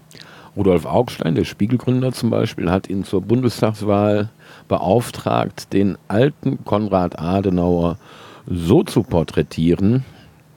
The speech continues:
dass der bitte nicht nochmal wiedergewählt wird. Ich glaub, siebenundfünfzig war das. Das Porträt hat, ähm, seinen Job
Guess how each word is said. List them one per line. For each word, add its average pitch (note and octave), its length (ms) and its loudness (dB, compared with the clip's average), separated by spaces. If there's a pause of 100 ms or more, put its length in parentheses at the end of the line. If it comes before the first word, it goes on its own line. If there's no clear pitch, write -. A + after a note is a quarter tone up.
(460)
dass E2+ 180 -2
der G2 120 0
bitte G2 320 0
nicht G#2 260 2
nochmal G2 380 0
wiedergewählt D2 640 -4
wird. A#1+ 120 -10
Ich - 60 -14
glaub, E2 220 0
siebenundfünfzig F2+ 680 -2
war C2+ 140 -4
das. - 320 -14 (920)
Das - 100 -20
Porträt A2 640 2
hat, - 720 -6
ähm, F#2 600 2 (400)
seinen F2+ 460 -4
Job F#2+ 240 2